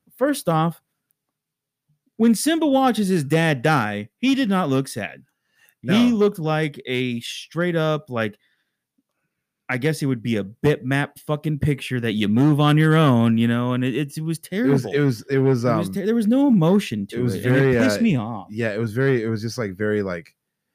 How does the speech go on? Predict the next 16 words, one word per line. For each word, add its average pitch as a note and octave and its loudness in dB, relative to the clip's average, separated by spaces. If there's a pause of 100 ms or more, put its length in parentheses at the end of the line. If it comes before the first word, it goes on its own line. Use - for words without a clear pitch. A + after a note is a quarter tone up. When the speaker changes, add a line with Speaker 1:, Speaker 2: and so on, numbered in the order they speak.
(240)
Speaker 2:
um, F#2+ -6
I G2+ -6
mean, A#2 -2
you A#2+ 4
would C3 4
get C3+ 2
maybe, B2 4
like, A2 2
a A2 -2
little A#2 2
very A2 0
small A2 -6
eyebrow A2+ 0
raise B2+ 0
from, G2+ -16
like, F#2+ -10